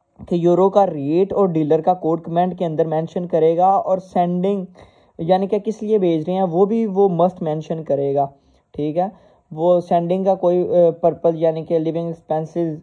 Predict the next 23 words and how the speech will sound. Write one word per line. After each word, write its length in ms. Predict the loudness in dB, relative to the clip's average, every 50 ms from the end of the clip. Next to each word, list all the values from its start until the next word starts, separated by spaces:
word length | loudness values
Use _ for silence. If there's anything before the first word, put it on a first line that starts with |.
| _ _ 0
अगर 240 | 0 2 2 0
तो 120 | 2 2 4
आपके 300 | 4 4 2 0 0 2
wallet 320 | 4 4 2 2 0 -4 -6
के 100 | -6 -4
नाम 220 | -2 -2 0 -2
account 320 | -2 0 0 -2 0 0
open 280 | -2 -2 -2 -2 -6 -4
करवा 360 | -2 -2 0 2 4 4 4
रहे 120 | 2 0 -2
हैं 80 | -4
और 60 | -4
वही 300 | -4 -4 -2 -2 -2 0 2
आपके 680 | 4 4 4 2 -2 -6 _ _ _ _ _ -6 -6
sponsor 560 | -6 -6 -8 -8 -8 -8 -8 -6 -6 -4 -2 -2
हैं 120 | -4 -4 -8 _ -20 -20 _ _ _ _
तो 60 | -2
वो 80 | -2 -2
फिर 160 | 2 4 4
ऐसे 280 | 4 4 4 0 -6 -6
कि 120 | -4 -4
living 260 | -4 -2 -4 -4 -8
expenses 560 | -8 -10 -8 _ -4 -4 -4 -4 -8 -12 -12